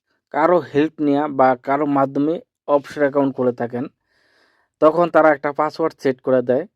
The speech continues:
তো এই পাসওয়ার্ডটা অবশ্যই আপনার পরিবর্তন করে নেওয়া উচিত, কারণ এই অফশোর যদি অন্য কেউ ঢুকতে পারে, তাহলে কিন্তু আপনার অনেক ক্ষতি করে দিতে পারে। হ্যাঁ, তো আপনি এটা চেঞ্জ করার জন্য পাসওয়ার্ড কী করবেন, আপনি প্রথমে, আহ,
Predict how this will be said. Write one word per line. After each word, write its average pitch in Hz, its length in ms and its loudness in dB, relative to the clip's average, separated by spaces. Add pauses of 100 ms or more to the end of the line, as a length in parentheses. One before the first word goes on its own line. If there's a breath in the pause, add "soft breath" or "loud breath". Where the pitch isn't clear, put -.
(320)
তো 135 100 4
এই 139 100 4
পাসওয়ার্ডটা 151 500 -4
অবশ্যই 170 440 0
আপনার 151 340 -2
পরিবর্তন 143 540 -2
করে 143 160 0
নেওয়া 147 280 0 (120)
উচিত, 139 300 -6 (480)
কারণ 139 380 0
এই 135 480 -4 (340)
অফশোর 143 420 -2
যদি 156 200 0
অন্য 151 280 -4
কেউ 160 160 -4
ঢুকতে 139 280 -6
পারে, 151 300 -2 (460 soft breath)
তাহলে 147 240 4
কিন্তু 151 280 -2
আপনার 147 320 0
অনেক 135 260 -2
ক্ষতি 151 300 -10
করে 139 260 0
দিতে 127 220 -10
পারে। 117 280 -8
হ্যাঁ, 160 240 -6 (680 soft breath)
তো 135 280 6
আপনি 131 400 -6
এটা 147 320 0
চেঞ্জ 160 380 -4
করার 170 240 4
জন্য 143 240 0
পাসওয়ার্ড 139 520 -4 (200)
কী 151 240 -6
করবেন, 139 480 2
আপনি 135 280 -10
প্রথমে, 147 460 -6
আহ, 127 640 -2